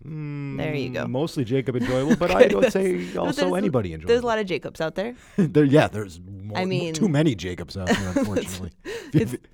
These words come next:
Speaker 1: Even
Speaker 2: it's a
Speaker 1: I'm
Speaker 2: scary,
Speaker 1: saying
Speaker 2: it's
Speaker 1: that.
Speaker 2: a scary, scary
Speaker 1: <laughs>
Speaker 2: world. Hey, you wanna know something?
Speaker 1: Uh,
Speaker 2: As we
Speaker 1: always.
Speaker 2: record today, today's my wedding anniversary.
Speaker 1: Happy wedding anniversary to
Speaker 2: Thanks,
Speaker 1: you
Speaker 2: bro.
Speaker 1: and Andrew.
Speaker 2: Five years married, thirteen years together.
Speaker 1: Wow.
Speaker 2: Lucky thirteen.
Speaker 1: Yeah,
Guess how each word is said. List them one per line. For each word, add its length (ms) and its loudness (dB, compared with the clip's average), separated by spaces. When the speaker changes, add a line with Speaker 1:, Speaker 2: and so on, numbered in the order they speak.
Speaker 1:
Even 140 6
Speaker 2:
it's 60 4
a 40 4
Speaker 1:
I'm 140 6
Speaker 2:
scary, 220 4
Speaker 1:
saying 100 -6
Speaker 2:
it's 100 6
Speaker 1:
that. 80 0
Speaker 2:
a 20 -4
scary, 380 0
scary 420 -4
Speaker 1:
<laughs> 180 -18
Speaker 2:
world. 400 -4
Hey, 140 0
you 80 -2
wanna 160 -2
know 120 -4
something? 440 -6
Speaker 1:
Uh, 60 -6
Speaker 2:
As 180 2
we 100 -2
Speaker 1:
always. 160 0
Speaker 2:
record 400 -2
today, 460 -2
today's 260 -6
my 100 -8
wedding 300 -6
anniversary. 520 -8
Speaker 1:
Happy 260 -4
wedding 320 -2
anniversary 640 -2
to 80 -10
Speaker 2:
Thanks, 120 -4
Speaker 1:
you 60 -4
Speaker 2:
bro. 120 0
Speaker 1:
and 80 -2
Andrew. 200 -4
Speaker 2:
Five 360 0
years 300 -4
married, 460 -4
thirteen 460 -6
years 260 -6
together. 580 -6
Speaker 1:
Wow. 380 -4
Speaker 2:
Lucky 300 -2
thirteen. 680 -8
Speaker 1:
Yeah, 240 2